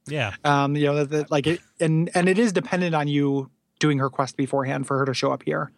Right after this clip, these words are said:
Speaker 1: Right. Um,
Speaker 2: Uh,
Speaker 1: I, I like the way that this boss is introduced.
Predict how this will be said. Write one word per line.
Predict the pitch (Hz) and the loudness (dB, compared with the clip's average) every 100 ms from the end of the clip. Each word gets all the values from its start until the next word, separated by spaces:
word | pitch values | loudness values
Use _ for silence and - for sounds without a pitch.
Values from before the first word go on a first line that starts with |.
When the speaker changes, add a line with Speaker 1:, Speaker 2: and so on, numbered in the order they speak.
| _ | _
Speaker 1:
Right. | 117 95 98 _ _ _ _ - - - | -12 -12 -12 _ _ _ _ -20 -20 -4
Um, | 120 | 2
Speaker 2:
Uh, | 123 131 | 2 2
Speaker 1:
I, | 131 | 0
I | |
like | 127 135 | -2 -2
the | 131 | 0
way | 131 | -2
that | 117 | -2
this | 117 107 | -4 -4
boss | 110 107 117 | -2 -2 -4
is | 104 | -8
introduced. | 104 101 90 170 202 160 - - | -10 -12 -10 -8 -8 -8 -10 -10